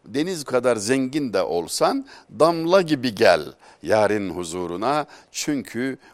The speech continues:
o goncanın kalbine deniz sığmaz, ancak bir çiğ damlası. Yani küçük, küçül de gel. Seni bu surete koyan gülün aşkıdır ey bülbül.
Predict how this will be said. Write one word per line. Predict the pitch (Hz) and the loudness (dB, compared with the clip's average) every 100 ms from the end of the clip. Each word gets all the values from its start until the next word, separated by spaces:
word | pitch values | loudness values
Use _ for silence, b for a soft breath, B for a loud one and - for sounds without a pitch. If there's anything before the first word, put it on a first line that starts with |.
| - | -4
o | 107 104 | -2 -2
goncanın | 92 98 92 80 90 92 110 90 | -2 -2 -2 -4 -4 -2 -6 -8
kalbine | - 95 87 78 85 90 110 104 b _ | -6 -4 -4 -8 -10 -6 -6 -8 b _
deniz | 82 92 87 | -6 -4 -4
sığmaz, | - - 85 78 92 85 | -6 -6 -8 -6 -8 -8
ancak | - 80 80 80 _ | -12 -12 -10 -12 _
bir | 87 | -16
çiğ | - - - 80 | -16 -12 -10 -8
damlası. | - 67 65 - - - _ _ b b b b b _ - | -10 -12 -14 -12 -12 -12 _ _ b b b b b _ -10
Yani | 76 76 73 107 120 117 | -8 -8 -8 -8 -10 -12
küçük, | - - 104 _ | -14 -12 -12 _
küçül | - 139 185 | -6 -2 0
de | 117 | 2
gel. | 90 - - - _ b b b b | 0 -2 -14 -20 _ b b b b
Seni | - 160 185 175 | -2 0 2 4
bu | 170 | 4
surete | - 143 139 135 - | 4 0 4 4 6
koyan | 123 127 120 117 110 92 | 4 6 6 4 2 -4
gülün | 117 117 | -2 -2
aşkıdır | 117 107 - 101 92 | 0 -2 -2 -4 0
ey | 135 135 123 | 2 2 0
bülbül. | 120 107 110 98 87 | -2 -2 -2 -2 -6